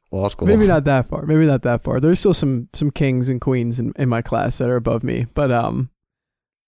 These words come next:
Speaker 2: I've, yeah, people would come up to me and they're like, "Yeah, you're, like, twenty-eight." Like, "Yeah, you seem like you have your stuff together." And I'm like, "No,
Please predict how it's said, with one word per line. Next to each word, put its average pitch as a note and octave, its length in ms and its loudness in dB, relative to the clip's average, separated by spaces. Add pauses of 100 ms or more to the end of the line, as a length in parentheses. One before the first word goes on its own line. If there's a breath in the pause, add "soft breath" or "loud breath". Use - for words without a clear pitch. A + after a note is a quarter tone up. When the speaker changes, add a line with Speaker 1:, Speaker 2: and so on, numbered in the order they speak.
(420)
Speaker 2:
I've, D3 280 0
yeah, F#3 380 4
people A3 200 4
would A3+ 120 2
come A3 120 2
up A3+ 100 2
to - 80 -2
me F3 80 4
and E3 60 4
they're D#3+ 80 2
like, E3 120 2
"Yeah, G3 120 2
you're, E3+ 200 4
like, C4+ 140 2
twenty-eight." G3+ 480 0
Like, F#3+ 180 0
"Yeah, G#3+ 120 0
you F3+ 180 2
seem A#3+ 160 2
like G#3+ 100 4
you F#3+ 60 4
have F3 100 4
your D3+ 80 4
stuff G#3+ 220 0
together." C3 340 2
And B2+ 80 0
I'm C#3 80 0
like, C#3 160 -2
"No, A#3 300 -2